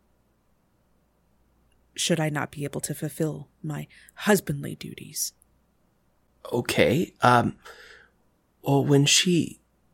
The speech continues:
Speaker 2: comes to, uh, sh-, do you, do you have a, a, an address or something where she can look you up, or?
Speaker 1: No, she's, she just told me where to go,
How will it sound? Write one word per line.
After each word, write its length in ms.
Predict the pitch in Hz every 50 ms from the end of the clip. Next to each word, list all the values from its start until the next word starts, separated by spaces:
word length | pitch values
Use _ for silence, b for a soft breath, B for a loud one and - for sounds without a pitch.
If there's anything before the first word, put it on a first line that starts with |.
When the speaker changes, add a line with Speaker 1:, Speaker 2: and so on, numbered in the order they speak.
| _ _ -
Speaker 2:
comes 360 | - - 139 120 117 113 - -
to, 680 | - - - - 156 135 104 73 60 - 120 151 - b b b b b b b b b b b b b _ -
uh, 300 | - 117 107 104 90 - -
sh-, 300 | - - - - - - _ _ _ -
do 220 | - - - -
you, 40 | - - _ _ _ -
do 140 | - - 113
you 40 | 113
have 120 | 110 98
a, 280 | 92 85 - - - - - 98 90 76 - - - - _ -
a, 40 | -
an 80 | 101 95
address 440 | 101 123 131 131 135 123 120 - -
or 60 | 113
something 560 | - - 127 123 127 - - 120 123 123 120
where 80 | - -
she 240 | - - - - 101
can 180 | - - 95
look 220 | 92 101 - - -
you 140 | - 95 117
up, 300 | 135 156 151 - - -
or? 340 | 226 - - - - - _ _ - -
Speaker 1:
No, 200 | 175 160 151 147
she's, 380 | - - - 226 220 208 - -
she 240 | - - - - 185
just 260 | 175 - 170 - -
told 220 | - 160 151 151 151
me 120 | 151 147
where 120 | 147 147 143
to 80 | 147
go, 300 | 139 - 143 131 135 -